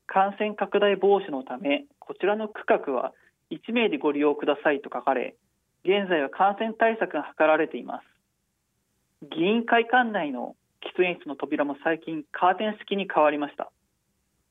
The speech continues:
仕組み上、煙は外に流れてこないということですが、非喫煙者からすると、その前を通ると、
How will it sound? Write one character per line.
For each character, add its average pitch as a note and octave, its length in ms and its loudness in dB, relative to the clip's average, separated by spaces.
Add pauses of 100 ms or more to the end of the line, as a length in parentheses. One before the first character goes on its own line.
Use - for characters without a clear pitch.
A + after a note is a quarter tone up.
(560)
仕 - 60 -18
組 F3+ 200 2
み E3 40 -2
上、 E3 360 4 (120)
煙 F#3 260 0
は G3+ 140 4
外 A#3+ 200 2
に D#3+ 120 -6
流 D3 120 0 (100)
れ A3 80 2
て - 80 -4
こ - 160 -6
な F#3+ 140 6
い D3+ 80 -6
と C3+ 100 -4
い B2+ 140 -4
う C3 60 -6
こ C#3 120 -6
と - 80 -6
で C3 160 -4
す - 60 -14
が、 B2 240 -2 (340)
非 A#3 320 0
喫 - 120 -8 (100)
煙 F3+ 200 0
者 C#3+ 120 0
か C#3+ 100 -2
ら B2+ 160 -4
す - 80 -6
る C3 100 -4
と、 - 280 -4 (160)
そ F3 60 0
の G3+ 100 4
前 A#3+ 240 4
を D#3+ 80 0
通 D3+ 240 2
る C3+ 80 -6
と、 - 300 -4